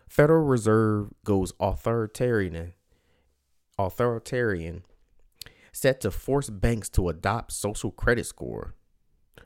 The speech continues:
for customers similar to communist China. Now, if you're unfamiliar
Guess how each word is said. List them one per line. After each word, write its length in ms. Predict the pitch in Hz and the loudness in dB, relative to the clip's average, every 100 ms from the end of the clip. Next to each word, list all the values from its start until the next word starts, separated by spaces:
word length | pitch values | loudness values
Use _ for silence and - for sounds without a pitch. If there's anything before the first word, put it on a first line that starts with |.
| - | -4
for 100 | 107 | -2
customers 580 | - 120 - 113 113 | 0 0 0 -2 -4
similar 600 | - 110 104 98 98 95 - _ _ _ _ _ - | -4 -2 -2 -2 -4 -6 -10 _ _ _ _ _ -10
to 340 | 107 92 90 - _ _ _ | -6 -4 -6 -10 _ _ _
communist 540 | - 87 80 76 80 - | -14 -10 -8 -8 -10 -10
China. 340 | - 85 - - - - | -8 -6 -8 -14 -20 -8
Now, 220 | 95 82 | -4 -4
if 100 | 85 | -2
you're 160 | 120 - | -2 0
unfamiliar 1080 | 135 135 - 113 110 123 120 98 85 85 - | -2 -4 -2 -2 2 2 2 0 -2 -6 -10